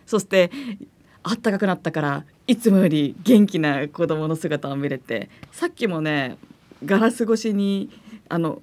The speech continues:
子供がこう手を振ってくれたりとかして、すごい癒されました。いやね、そう、そうよ。そういえば今日三月三十一日ってことで、明日から新年度になるわけじゃないですか。ね。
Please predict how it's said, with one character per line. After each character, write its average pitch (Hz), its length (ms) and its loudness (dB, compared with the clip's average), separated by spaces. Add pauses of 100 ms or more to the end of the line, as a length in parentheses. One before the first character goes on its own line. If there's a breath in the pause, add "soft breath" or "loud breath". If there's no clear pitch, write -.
子 190 120 0
供 160 160 2
が 147 100 -4
こ 147 140 -6
う 143 60 -4
手 175 180 2
を - 20 6
振 165 120 -4
っ 160 40 -4
て - 160 -6
く 143 80 -4
れ 139 60 -8
た - 80 -8
り 135 80 -8
と 131 100 -12
か 156 80 -6
し - 80 -10
て、 120 380 -6
す - 120 -6
ご 139 100 0
い - 100 -8 (100)
癒 175 260 4
さ 175 140 -4
れ 160 140 0
ま 160 180 0
し - 160 -10
た。 95 460 0 (760 loud breath)
い 233 40 0
や 226 120 4
ね、 202 200 2 (320)
そ 240 320 4
う、 - 60 -8
そ 339 240 4
う 185 40 10
よ。 - 160 2 (120)
そ - 180 -2
う - 20 4
い - 0 -
え - 20 2
ば 165 140 2
今 214 200 0
日 185 80 -6
三 277 160 4
月 202 160 0
三 190 200 0
十 160 100 0
一 151 160 -4
日 160 160 -2
っ - 20 -20
て - 100 -10
こ - 120 -8
と 104 100 -8
で、 - 260 -6 (600 soft breath)
明 262 80 0
日 277 120 -4 (120)
か 285 80 0
ら - 140 -4
新 359 460 4
年 349 180 4
度 165 80 2
に 147 80 2
な 139 100 0
る 131 60 -2
わ 127 100 -4
け 135 120 -8
じ 135 80 -10
ゃ 135 40 -8
な 131 80 -10
い 120 60 -12
で 120 80 -10
す - 100 -20
か。 - 240 -6 (340 loud breath)
ね。 160 340 2